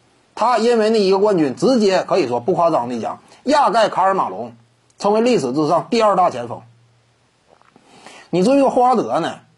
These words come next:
他跟随湖人队夺冠呢，他目前这个角色太低了，你的首发都不是，你夺个一个冠军的话，能有多大加成意义啊？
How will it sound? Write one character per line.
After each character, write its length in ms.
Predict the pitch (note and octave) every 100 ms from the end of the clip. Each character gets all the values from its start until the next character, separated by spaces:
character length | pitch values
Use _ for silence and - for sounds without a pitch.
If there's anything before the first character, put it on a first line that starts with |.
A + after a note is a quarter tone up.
| _ _
他 420 | - F3+ G3+ F#3+ -
跟 180 | F3+ F3+
随 80 | F3
湖 160 | F#3
人 100 | D#3+
队 100 | E3
夺 140 | A#2+ G#2+
冠 240 | B2+ A2+
呢， 100 | F#2+
他 220 | - G#3+ C#4
目 120 | E4
前 160 | G3+
这 80 | B3
个 80 | C4
角 240 | - A#2
色 140 | E3 B3+
太 240 | - D4
低 340 | C4+ F#3+ D3 D#3
了， 300 | F3 A#2+ - _ _ _ _ _ _ _ _
你 180 | A3 C#4+
的 100 | E4
首 300 | - A3 F3+
发 240 | G#3+ D#4+
都 120 | E4 D4
不 200 | G3+ D#3
是， 300 | F#3+ D3+ - _ _
你 160 | - F3+
夺 220 | F3+ G#3
个 100 | B3
一 160 | A3+ G#3+
个 80 | A3
冠 220 | B3 A3+
军 180 | F#3 C#3+
的 60 |
话， 180 | E3 F3
能 220 | B2 F3
有 80 | G3
多 160 | A#2 D#3
大 120 | E3+
加 140 | C#3+
成 160 | A#2+ A2
意 140 | A#2
义 140 | F#2+
啊？ 80 | F2